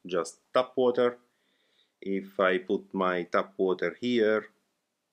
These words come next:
maybe another little bit, nothing will happen.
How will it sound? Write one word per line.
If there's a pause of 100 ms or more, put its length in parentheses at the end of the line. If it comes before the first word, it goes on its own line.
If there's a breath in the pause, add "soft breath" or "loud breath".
(4000)
maybe
another
little
bit, (4000)
nothing
will
happen.